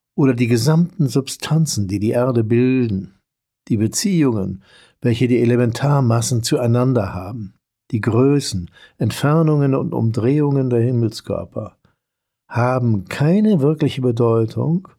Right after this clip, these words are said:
wenn wir bedenken, dass sie alle der geistigen Tatsache durch die Übertragung des Menschen und des Universums zurück in den Geist Raum geben müssen.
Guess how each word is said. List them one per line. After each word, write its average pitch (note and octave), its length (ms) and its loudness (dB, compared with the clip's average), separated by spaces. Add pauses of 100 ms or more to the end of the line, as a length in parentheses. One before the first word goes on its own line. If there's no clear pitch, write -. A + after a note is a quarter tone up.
(880)
wenn C#3 380 0
wir F#3 140 2
bedenken, C3+ 680 -2 (520)
dass A#2 240 -2
sie B2+ 300 -4 (100)
alle G3+ 420 0
der C#3 240 0
geistigen B2 640 -2
Tatsache - 720 -6 (160)
durch A2+ 260 -2
die A#2+ 120 -2
Übertragung C3+ 1000 -2
des - 300 -6
Menschen B2+ 640 -2 (320)
und A2+ 200 -2
des A2 140 -2
Universums B2 1080 0
zurück G#2+ 840 -2
in B2 220 -2
den A#2 180 0
Geist - 560 -10 (500)
Raum F2 420 -4
geben E2+ 340 -12
müssen. A2+ 440 -16